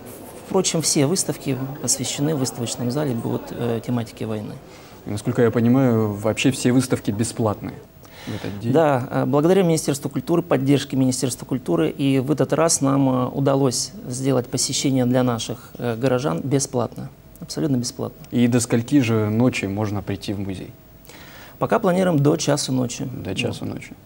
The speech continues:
Speaker 1: Да.
Speaker 2: Э, я думал, вообще всю ночь можно до утра провести в музеях.
Speaker 1: Но, к сожалению, как показывает практика, э, в двенадцать часов, э,
Speaker 2: Мгм.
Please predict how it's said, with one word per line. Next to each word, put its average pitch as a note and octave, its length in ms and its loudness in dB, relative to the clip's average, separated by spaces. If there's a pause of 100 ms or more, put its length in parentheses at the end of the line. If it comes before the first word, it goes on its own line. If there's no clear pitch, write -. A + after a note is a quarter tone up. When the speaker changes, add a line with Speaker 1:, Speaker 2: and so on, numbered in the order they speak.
(140)
Speaker 1:
Да. A#2+ 220 -6 (340)
Speaker 2:
Э, G#2 560 -6
я A2+ 120 2
думал, C3 240 4
вообще A#2+ 340 2
всю - 240 -4
ночь A2+ 240 0
можно G#2 320 -4
до A2 120 0
утра G#2 280 -2
провести G2 420 -6
в G2 80 -8
музеях. G#2+ 460 0 (560)
Speaker 1:
Но, E3 80 2
к - 60 -2
сожалению, F#3+ 440 4
как E3+ 180 2
показывает D#3 520 2
практика, D3 720 2
э, B2 380 0
в C3 100 -4
двенадцать C#3+ 680 2 (100)
часов, B2+ 580 -2
э, C3+ 40 0
Speaker 2:
Мгм. A#2+ 340 0